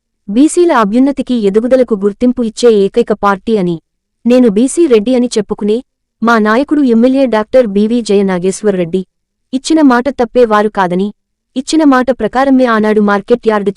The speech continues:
చైర్మన్ పదవి బీసీలకు కురబలకు కేటాయిస్తామని హామీ ఇవ్వడం జరిగింది.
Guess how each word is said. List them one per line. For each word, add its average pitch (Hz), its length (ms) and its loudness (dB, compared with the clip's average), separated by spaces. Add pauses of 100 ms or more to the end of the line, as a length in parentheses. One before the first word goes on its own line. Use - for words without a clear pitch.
చైర్మన్ 196 360 -2
పదవి 185 300 -6 (440)
బీసీలకు 285 540 0
కురబలకు 254 460 0
కేటాయిస్తామని 220 760 0
హామీ 208 320 -2
ఇవ్వడం 208 360 -2
జరిగింది. 175 500 -4